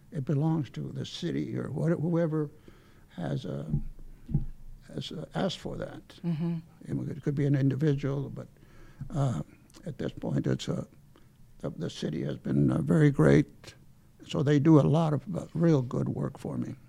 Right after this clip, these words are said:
Speaker 2: Mm, that's
Speaker 1: Never
Speaker 2: great.
Speaker 1: had any problems.
Speaker 2: Well, we have a, we have a few more minutes, so I, I have one final question for both of you,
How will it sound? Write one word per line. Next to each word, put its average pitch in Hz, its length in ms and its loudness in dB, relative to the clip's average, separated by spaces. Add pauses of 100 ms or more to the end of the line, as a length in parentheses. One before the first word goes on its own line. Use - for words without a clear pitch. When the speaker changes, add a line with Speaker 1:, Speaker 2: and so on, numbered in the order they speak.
(160)
Speaker 2:
Mm, 208 200 -12
that's - 260 -12
Speaker 1:
Never 165 160 -2
Speaker 2:
great. 143 100 0
Speaker 1:
had 139 140 0
any 143 140 4
problems. - 500 -4 (1160)
Speaker 2:
Well, 220 300 2
we 220 180 0
have 240 180 0
a, 170 260 2
we 208 140 -2
have 254 100 0
a 240 60 -6
few 302 200 -2
more 254 140 2
minutes, 196 400 2
so 196 140 -4
I, 196 240 -2
I 226 80 -2
have 262 180 0 (260)
one 220 260 0
final 196 280 -2
question 151 480 -8
for 170 120 -16
both 160 260 -10
of 135 160 -10
you, 127 60 -10